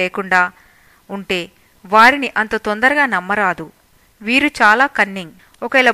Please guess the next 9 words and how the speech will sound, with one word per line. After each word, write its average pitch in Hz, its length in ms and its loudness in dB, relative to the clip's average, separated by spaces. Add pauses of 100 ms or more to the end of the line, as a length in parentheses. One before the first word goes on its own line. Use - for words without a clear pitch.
బొటనవేలు 285 580 0
అనేది 185 260 -8 (160)
ఉంగరపు 269 380 -2
వేలు 208 200 -2 (180)
గోరు 269 300 4
వరకు 196 320 0
వస్తే 175 300 -6 (480)
ఆ 247 180 6
వ్యక్తి 254 320 -2